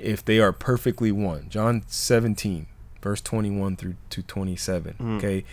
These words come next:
Speaker 1: If, if these, if my disciples,
Speaker 2: that's
Speaker 1: if they love one another,
Speaker 2: Yep.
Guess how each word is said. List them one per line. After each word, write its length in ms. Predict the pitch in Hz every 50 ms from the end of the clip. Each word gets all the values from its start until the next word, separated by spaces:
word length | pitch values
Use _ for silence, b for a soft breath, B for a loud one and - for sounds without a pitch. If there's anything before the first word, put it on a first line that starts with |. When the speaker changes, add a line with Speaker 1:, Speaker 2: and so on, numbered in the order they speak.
| b b b -
Speaker 1:
If, 300 | 113 110 - - - -
if 240 | - 107 95 - -
these, 340 | - 117 120 135 151 147 139
if 120 | 123 -
my 160 | 127 131 147 151
disciples, 500 | 147 123 - - 123 123 123 - 104 98
Speaker 2:
that's 140 | 92 90
Speaker 1:
if 40 | -
they 200 | 123 127 135 131
love 760 | 113 104 98 95 98 104 113 117 123 131 139 143 151 139 131
one 320 | 123 120 123 120 117 113
another, 420 | 110 101 101 104 95 90 82 82 76 117
Speaker 2:
Yep. 220 | 110 123 127